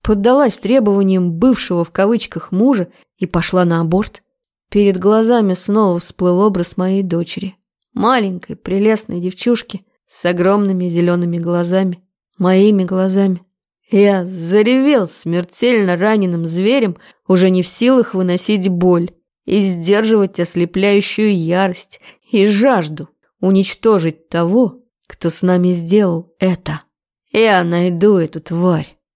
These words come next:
Но кто это? Как его найти?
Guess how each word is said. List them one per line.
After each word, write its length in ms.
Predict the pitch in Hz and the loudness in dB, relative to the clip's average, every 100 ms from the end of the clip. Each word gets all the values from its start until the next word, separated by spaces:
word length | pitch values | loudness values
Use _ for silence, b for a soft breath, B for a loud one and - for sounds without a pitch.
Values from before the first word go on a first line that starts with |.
| _ | _
Но 180 | 170 170 | -4 -4
кто 280 | 170 - 208 | -4 0 2
это? 380 | 175 165 - 151 _ _ _ - | 2 -2 -14 -18 _ _ _ -14
Как 420 | - 233 202 - | 0 2 2 -2
его 240 | 180 180 185 | -2 2 2
найти? 680 | 190 208 - - 151 135 | 2 0 -4 -10 -10 -12